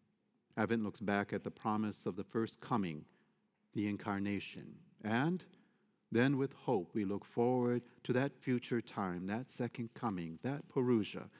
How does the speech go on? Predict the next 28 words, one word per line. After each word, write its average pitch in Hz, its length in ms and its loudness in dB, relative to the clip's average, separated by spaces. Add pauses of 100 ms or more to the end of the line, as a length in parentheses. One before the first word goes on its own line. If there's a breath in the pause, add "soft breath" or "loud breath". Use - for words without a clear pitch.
(180 soft breath)
when 101 140 -2
Christ 113 460 -2
returns 107 1000 6 (160 soft breath)
in 117 100 2
his 104 160 0
glorified 107 680 0
state - 720 -4 (880 soft breath)
to 120 100 0
make 113 220 2
all 120 260 0
things 104 440 -2
right. 98 380 -2 (400)
And 107 140 -4
I 127 200 -4
am 95 140 -2
certainly 110 500 -4
looking 104 340 -2
forward 98 460 -2
to 104 120 -4
that. 95 300 -10 (1300 soft breath)
As 110 100 0
you 104 80 2
heard 92 240 0
my 92 100 -2
crazy 92 360 -2
going 92 340 -4
on 80 220 -6
about, 80 220 -8